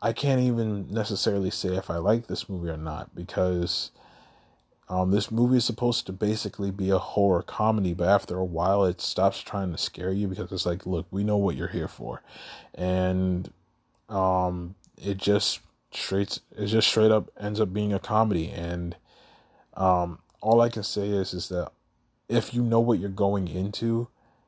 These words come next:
you'll probably enjoy this movie more than, uh, more than others.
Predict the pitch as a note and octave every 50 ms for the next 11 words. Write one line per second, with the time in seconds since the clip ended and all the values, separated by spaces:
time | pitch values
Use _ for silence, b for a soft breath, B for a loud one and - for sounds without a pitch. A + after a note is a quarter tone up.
0 | _ _ _ F#2+ G2 G2+ - - - A2 G#2+ G#2 G#2 G#2 G#2 G#2 G2+ G2+ G2 F#2
1 | F2+ F#2 F#2 F2+ E2 E2+ - - F2+ F2+ F2 F2 F2 E2+ E2+ E2+ E2+ F2 F2 E2+
2 | E2 E2+ E2+ E2+ E2+ E2 D#2+ D#2+ E2+ - _ _ _ _ _ _ F2+ F2 E2+ E2
3 | D#2+ E2+ F#2+ F#2+ F#2 F#2 F2 E2+ E2+ E2 D#2 D2+ C#2+ - - - -